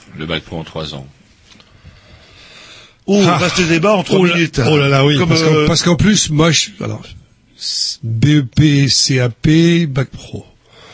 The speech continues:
Speaker 3: Si on se remet dans le contexte, euh, si
Speaker 1: C'était ça avant.
Speaker 3: ah, d'accord.
Speaker 2: Donc,
Speaker 3: C A P,
Speaker 2: trois niveaux en fonction
Speaker 3: C A P,
Speaker 2: des
Speaker 3: B E P,
Speaker 2: capacités,
Speaker 3: bac pro.
Speaker 2: quoi.
Speaker 3: Donc, deux ans de C A P, deux ans de B-, B E P, et après, euh,
Speaker 1: Deux ans de bac pro.
Speaker 3: alors,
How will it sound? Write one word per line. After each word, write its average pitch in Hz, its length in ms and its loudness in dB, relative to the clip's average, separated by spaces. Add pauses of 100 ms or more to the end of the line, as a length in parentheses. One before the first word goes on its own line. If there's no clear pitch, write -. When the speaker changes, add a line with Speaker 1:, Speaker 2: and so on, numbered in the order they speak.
(280)
Speaker 3:
Si - 220 -10
on 104 140 -6
se - 140 -10
remet 113 180 -4
dans 117 140 -6
le 110 80 -4
contexte, 139 640 -4
euh, 110 180 -4
si 123 280 -14
Speaker 1:
C'était 104 140 -10
ça 101 240 -8
avant. 82 200 -12
Speaker 3:
ah, 123 180 -10
d'accord. 135 400 -2 (100)
Speaker 2:
Donc, 147 120 -4
Speaker 3:
C 143 40 0
A - 20 2
P, 131 60 4
Speaker 2:
trois 165 120 2
niveaux 165 480 2
en 139 100 0
fonction 143 280 -2
Speaker 3:
C - 0 -
A 143 60 0
P, 170 100 0
Speaker 2:
des 170 60 2
Speaker 3:
B 147 40 0
E - 20 2
P, 156 60 2
Speaker 2:
capacités, 156 220 2
Speaker 3:
bac 151 180 2
pro. 131 120 2
Speaker 2:
quoi. 123 100 2
Speaker 3:
Donc, 127 100 2
deux 160 220 2
ans 165 60 4
de 160 60 4
C 151 140 0
A 147 80 0
P, 180 160 0
deux 147 180 0
ans 143 80 0
de 139 100 0
B-, 135 220 -2
B 123 120 -4
E 131 120 2
P, 180 320 -2
et 151 300 -2 (100)
après, 156 480 -2 (560)
euh, 123 380 -2 (100)
Speaker 1:
Deux 87 160 -10
ans 90 80 -10
de 87 60 -12
bac 80 160 -10
pro. - 180 -14 (280)
Speaker 3:
alors, 110 260 -10